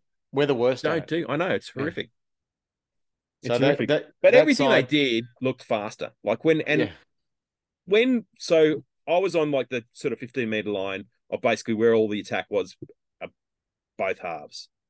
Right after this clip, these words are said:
Speaker 1: Mm-hmm.
Speaker 2: So the northern end. So in the first half was the Raiders attacking,
Speaker 1: Yep.
Speaker 2: the second half was the Warriors attacking. The speed that they're doing everything at is just so much greater.
Speaker 1: Yeah. And that's
Speaker 2: And
Speaker 1: how
Speaker 2: we
Speaker 1: Pe-, that's how Penrith were last year. Like, and that's where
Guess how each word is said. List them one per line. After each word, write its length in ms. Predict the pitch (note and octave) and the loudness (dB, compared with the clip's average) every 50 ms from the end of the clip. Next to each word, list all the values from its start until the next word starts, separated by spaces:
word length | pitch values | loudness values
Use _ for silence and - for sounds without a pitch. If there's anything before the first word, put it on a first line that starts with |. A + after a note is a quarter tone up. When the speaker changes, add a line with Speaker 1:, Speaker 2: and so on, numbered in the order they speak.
| _ _ A2+ | _ _ -14
Speaker 1:
Mm-hmm. 180 | F#2+ G#2 A#2 A#2+ A#2+ _ | -12 -12 -12 -12 -14 _
Speaker 2:
So 180 | _ - C3 A#2 | _ -2 -2 0
the 120 | G#2 B2 | 2 2
northern 320 | A#2+ A#2+ A2+ A2 G#2 G2 F#2+ | 2 4 4 2 2 0 -2
end. 120 | F#2 F2+ | -4 -2
So 100 | - A#2+ | 0 0
in 60 | G#2+ A2+ | 0 0
the 60 | A2 | 0
first 240 | - D3 C#3+ B2 - | 0 0 0 2 0
half 160 | C#3 B2 - | -2 -2 -2
was 140 | C3 A2 G2 | -4 -4 -4
the 80 | A2 | -2
Raiders 260 | G2 G#2+ G#2 G2 F#2+ | -2 -2 -2 -4 -6
attacking, 380 | F#2 - - A#2+ A#2 - A2 G2 | -8 -6 -4 -4 -4 -4 -6 -10
Speaker 1:
Yep. 20 | |
Speaker 2:
the 60 | F#2+ F2 | -12 -12
second 240 | - G2 F2+ F2+ | -14 -14 -12 -8
half 200 | G2 F#2 E2+ - | -8 -8 -8 -8
was 140 | G#2 F#2 E2+ | -10 -10 -10
the 80 | F2+ F2 | -8 -6
Warriors 280 | E2+ E2 E2+ F2+ F2+ | -6 -6 -6 -6 -8
attacking. 380 | F2 - - F2+ - - D#2+ - _ _ _ _ _ _ _ _ _ _ _ _ _ _ _ _ | -10 -14 -14 -14 -14 -14 -18 -18 _ _ _ _ _ _ _ _ _ _ _ _ _ _ _ _
The 80 | - C3+ | -8 -6
speed 580 | - - - - - D#3+ F3 G3 G#3+ B3 B3 F#3+ | -6 -6 -4 -2 2 2 4 4 4 4 4 2
that 120 | D3 - | 0 0
they're 120 | B2+ B2 | 0 -2
doing 320 | A2+ - B2 A#2+ B2+ C3+ C#3+ | -2 0 0 0 0 0 -2
everything 340 | C3+ B2+ C#3 - - G#2 G2 | -2 -4 -6 -8 -10 -12 -10
at 200 | F#2 F2 - - | -10 -10 -10 -12
is 100 | G#2 - | -14 -12
just 160 | A#2 A2+ - | -12 -12 -10
so 140 | - B2 G2+ | -8 -10 -10
much 160 | F#2+ F2+ - | -10 -12 -12
greater. 340 | - F2 F2 F#2+ F2+ D#2 - _ _ _ _ _ _ _ _ _ _ _ | -10 -8 -8 -8 -8 -12 -14 _ _ _ _ _ _ _ _ _ _ _
Speaker 1:
Yeah. 260 | - A2+ A2 G2+ - - _ _ _ _ _ _ - | -6 -4 -4 -4 -6 -10 _ _ _ _ _ _ -2
And 80 | C#3 | 0
that's 160 | D#3 D3+ B2 | 0 2 4
Speaker 2:
And 60 | C#3+ D#3 | 4 4
Speaker 1:
how 60 | D3+ | 4
Speaker 2:
we 60 | D3 | 2
Speaker 1:
Pe-, 260 | - - - C#3+ C#3 - _ _ | 0 -4 -8 -8 -8 -10 _ _
that's 160 | - D3 - | -4 -2 0
how 80 | G#3 F#3+ | 0 -2
Penrith 380 | - - C3 B2+ D3+ D#3 - | -2 -2 -4 -4 -4 -4 -4
were 100 | - C3+ | -4 -2
last 320 | B2 A#2+ A2+ A2+ G#2+ - - | -2 -2 -4 -6 -8 -10 -10
year. 220 | C3+ D3+ C3+ G2+ | -10 -10 -10 -10
Like, 160 | F#2 G#2 G#2+ - _ _ _ _ _ _ _ _ _ _ _ | -10 -12 -12 -14 _ _ _ _ _ _ _ _ _ _ _
and 100 | - C3 | -6 -4
that's 180 | D3 D3+ D3+ - | -4 -4 -4 -4
where 320 | D#3+ D3+ C#3 C3 B2+ B2 | -4 -2 0 0 -2 -4